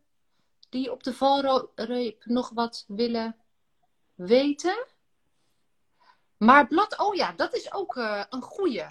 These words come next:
Daar gaan we het nog even over hebben. Eh, ziektes. Dus heel veel mensen zeggen, nee, eh, de, je mag niet mulchen met, eh, de, eh, tomaten van, vanwege, eh,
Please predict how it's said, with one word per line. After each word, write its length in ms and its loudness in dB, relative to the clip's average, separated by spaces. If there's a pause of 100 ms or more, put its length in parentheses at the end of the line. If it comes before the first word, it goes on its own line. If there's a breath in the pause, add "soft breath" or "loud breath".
(100)
Daar 220 -6
gaan 140 -10
we 80 -10
het 80 -8
nog 100 -10
even 140 -10
over 280 -12
hebben. 240 -12 (420 loud breath)
Eh, 180 0
ziektes. 640 -2
Dus 240 -8
heel 140 -2
veel 120 -6
mensen 220 -4
zeggen, 280 -6
nee, 460 0
eh, 340 -8
de, 460 -6 (140)
je 120 -12
mag 180 0
niet 200 -2
mulchen 440 -4
met, 320 -4
eh, 280 -2 (120)
de, 80 -8 (500)
eh, 400 -12 (220)
tomaten 840 6
van, 280 -10
vanwege, 540 -8
eh, 540 -8